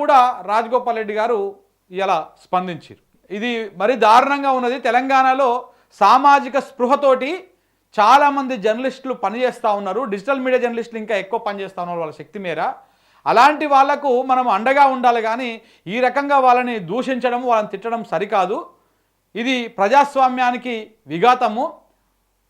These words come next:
ఇది నియంతృత్వ పోకడ అని చెప్పేసి ఆయన కొంత కఠినమైనటువంటి పదాలనే వాడి, "నేను డిజిటల్ మీడియా జర్నలిస్టులకు అండగా ఉంటా" అని కూడా ఆయన ట్వీట్ చేయడం జరిగింది. దీంతో శాటిలైట్ ఛానల్ ఎత్తుకోకపోయినా కానీ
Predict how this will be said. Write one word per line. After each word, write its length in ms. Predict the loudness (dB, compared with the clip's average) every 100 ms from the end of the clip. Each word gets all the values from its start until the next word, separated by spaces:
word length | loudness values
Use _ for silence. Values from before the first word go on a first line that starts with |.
| _
ఇది 380 | -6 -4 -4 -8
నియంతృత్వ 640 | -10 -2 -2 -2 -4 0 0
పోకడ 440 | 2 0 2 2 2 0 -10 _ -12
అని 140 | -8
చెప్పేసి 340 | -6 -6 -6 -4
ఆయన 200 | -4 -6
కొంత 460 | -10 -6 -4 -4 -6
కఠినమైనటువంటి 760 | -10 -8 -6 -4 -4 -6 -8 -8
పదాలనే 500 | -6 -2 -2 -2 -4
వాడి, 420 | -4 -4 -6 -10 _ _ _ _ -10
"నేను 380 | -4 0 0 -2
డిజిటల్ 360 | -4 -6 -6
మీడియా 200 | -4 -2
జర్నలిస్టులకు 500 | -2 -6 -6 -6 -2
అండగా 380 | -2 0 4 4
ఉంటా" 320 | 4 0 -2
అని 140 | -2 -2
కూడా 160 | -2
ఆయన 140 | -2 -6
ట్వీట్ 300 | -10 -10 -6
చేయడం 240 | -6 -6
జరిగింది. 320 | -10 -12 -20 _ -6
దీంతో 580 | -4 2 4 4 0 -6 _ 0
శాటిలైట్ 480 | 2 2 0 2
ఛానల్ 200 | 0 0
ఎత్తుకోకపోయినా 600 | -4 -4 -4 -2 -2 -2
కానీ 360 | 0 0 0 -6